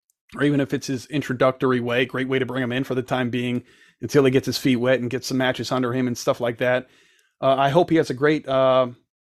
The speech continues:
uh, well, I know he's gonna have a great time, but I hope he really, you know, propels and excels title opportunities, whether he ends up on the Ring of Honor, uh, Ring of Honor side of things, or he does stay in A E W. I hope to see him in title contention, uh,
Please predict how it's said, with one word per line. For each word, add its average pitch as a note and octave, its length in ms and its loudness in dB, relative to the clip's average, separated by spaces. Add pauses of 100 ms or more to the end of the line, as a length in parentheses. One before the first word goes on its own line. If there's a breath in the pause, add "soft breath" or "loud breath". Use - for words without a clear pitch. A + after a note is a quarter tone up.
(440)
uh, B2+ 200 -14
well, D3 100 4
I C#3+ 120 6
know E3 120 4
he's D#3+ 80 4
gonna C#3 140 -4
have B2 80 -4
a - 20 -10
great C3 220 -4
time, C#3+ 240 -2
but A#2+ 100 -4
I A2+ 60 -6
hope C3+ 180 -2
he C3+ 100 -2
really, B2+ 300 -2
you C#3 140 -6
know, A#2 100 -6
propels C3+ 400 0
and C3 80 -2
excels C#3 600 2 (540 soft breath)
title C#3+ 200 6
opportunities, C#3 560 0
whether C3+ 160 -4
he C#3 140 -2
ends C3+ 120 -4
up B2+ 120 -6 (180)
on C#3 140 0
the B2 80 2
Ring C#3 120 2
of B2+ 80 0
Honor, C#3 440 0
uh, A#2 180 0
Ring C#3+ 180 2
of C3 80 2
Honor D3 240 2
side D3 240 2
of C#3+ 120 -4
things, D3 420 -6 (500 soft breath)
or D#3 240 8
he B2+ 140 2
does C#3 260 2
stay C#3 200 0
in C3+ 80 0
A C3+ 80 0
E C3 100 -2
W. C#3 360 2
I A#2+ 60 -4
hope C3+ 180 -4
to - 40 -20
see - 140 -6
him B2+ 80 0
in A#2 80 -6
title C3+ 200 0
contention, C3 720 -2 (560 soft breath)
uh, G#2+ 160 -2